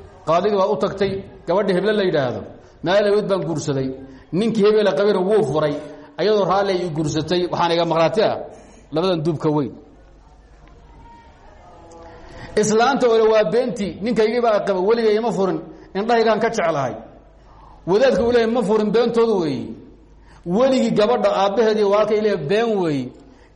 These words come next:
Ninkaas ay raacaysa oo aroos ay leeyahay Xanafi. Gabadhu waa diidanta, af leedahay dhawaaqaysa.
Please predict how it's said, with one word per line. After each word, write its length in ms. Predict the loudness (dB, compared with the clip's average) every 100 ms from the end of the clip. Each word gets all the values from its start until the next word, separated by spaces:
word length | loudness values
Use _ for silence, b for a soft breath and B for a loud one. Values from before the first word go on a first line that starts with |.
| -14 -6
Ninkaas 400 | -4 0 0 0
ay 160 | 0 0
raacaysa 440 | -2 -2 -2 -2
oo 140 | -2 0
aroos 280 | 0 0 0
ay 180 | -2
leeyahay 320 | -2 -4 -6 -6
Xanafi. 300 | -6 -6 -10 -12 -18 -20 -20 -20 -20 -20 -20 -20 -20 -20 -20 -20 -6
Gabadhu 240 | 0 2 4
waa 100 | 2
diidanta, 440 | 2 0 -2 -2 -4 -6 -16 -20 -8 -4
af 120 | 0
leedahay 240 | 0 0
dhawaaqaysa. 500 | 0 0 0 -4 -6